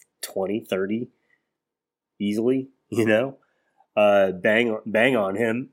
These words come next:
Uh, it was awesome to see, you know? That's the fire from Jarrett Allen we need to see. And Dean Wade with a double-digit rebounds, like, and a plus twenty-five in twenty-four minutes.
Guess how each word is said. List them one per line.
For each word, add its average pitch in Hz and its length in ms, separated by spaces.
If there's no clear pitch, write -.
Uh, 98 380
it 107 140
was 107 120
awesome 107 380
to 90 80
see, 90 420
you 98 140
know? 101 340
That's 110 280
the 107 420
fire 110 400
from 101 220
Jarrett 104 260
Allen 104 260
we 98 100
need 110 180
to 87 100
see. 95 380
And 107 760
Dean 131 280
Wade 107 440
with 104 180
a 101 400
double-digit 120 480
rebounds, 92 680
like, 107 340
and 127 160
a 104 40
plus 139 340
twenty-five 113 640
in 95 80
twenty-four 110 500
minutes. 92 540